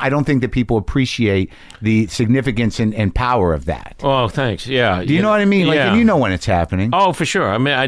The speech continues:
Speaker 2: you know, um, Magic Johnson,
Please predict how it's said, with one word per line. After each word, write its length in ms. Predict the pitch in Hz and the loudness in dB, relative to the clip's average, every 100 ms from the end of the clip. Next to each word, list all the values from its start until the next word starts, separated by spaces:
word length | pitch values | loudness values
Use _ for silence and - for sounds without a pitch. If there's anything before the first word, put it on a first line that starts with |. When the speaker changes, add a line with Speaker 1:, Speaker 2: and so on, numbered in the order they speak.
| 127 | -4
Speaker 2:
you 240 | - 123 143 | -12 -6 -2
know, 260 | 131 123 98 95 - - | 0 -2 -4 -12 -18 -14
um, 640 | 131 120 113 110 107 104 - - - _ _ _ _ | -6 -2 -2 -2 -2 -4 -8 -20 -20 _ _ _ _
Magic 420 | 123 135 214 202 | -4 -2 -2 -4
Johnson, 600 | - 127 127 - 110 101 | -4 -2 -2 -4 -4 -6